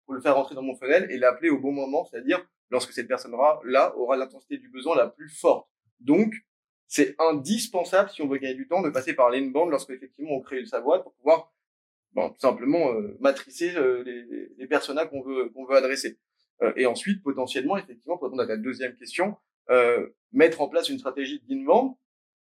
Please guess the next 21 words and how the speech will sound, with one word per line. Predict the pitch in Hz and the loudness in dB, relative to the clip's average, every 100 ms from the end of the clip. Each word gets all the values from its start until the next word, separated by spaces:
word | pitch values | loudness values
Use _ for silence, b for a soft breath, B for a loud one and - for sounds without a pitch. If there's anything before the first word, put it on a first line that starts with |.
| _ _ | _ _
qui | - | 4
va | 123 | 6
permettre | 139 139 139 | 6 2 0
effectivement | - 110 123 143 | -4 -16 -6 0
d'avoir, | 120 110 135 127 113 | 0 4 4 4 0
euh, | 113 107 - | -4 -6 -4
un, | 117 113 107 107 104 104 107 113 _ 127 117 104 _ _ _ _ _ _ - | -6 -6 -8 -8 -8 -12 -20 _ _ -20 -20 _ _ _ _ _ _ _ -4
un, | 101 | -2
un | 117 | 0
workflow, | 113 135 135 - 156 151 123 | 4 4 2 -6 -4 -2 -2
euh, | 120 107 | -4 -4
sur | - 139 131 | -6 -2 -2
effectivement, | - 110 - 120 139 127 | -4 -14 -14 -4 0 0
euh, | 117 | -2
comment | 131 139 | -4 -4
je | 139 | -4
vais | 120 | -6
closer | 117 127 143 | -8 -4 0
des | 120 | 0
petits | 110 147 147 - 143 | -2 -2 -4 -4 -4
deals | 185 262 | 0 0